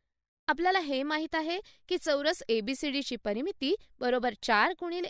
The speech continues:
एका बाजूची लांबी आहे. म्हणूनच एका बाजूची लांबी असेल चौरस एबीसीडी ची परिमिती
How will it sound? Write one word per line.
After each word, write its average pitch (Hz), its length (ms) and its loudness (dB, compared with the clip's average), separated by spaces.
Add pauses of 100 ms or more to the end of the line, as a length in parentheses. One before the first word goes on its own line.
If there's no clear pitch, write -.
(120)
एका 285 260 0
बाजूची 233 560 -2
लांबी 277 360 0
आहे. 185 240 -2 (500)
म्हणूनच 370 420 0 (100)
एका 240 300 0
बाजूची 330 520 -2
लांबी 214 280 -2
असेल 311 360 0 (340)
चौरस 285 480 4
एबीसीडी 269 520 0
ची 233 120 -8
परिमिती 277 560 -2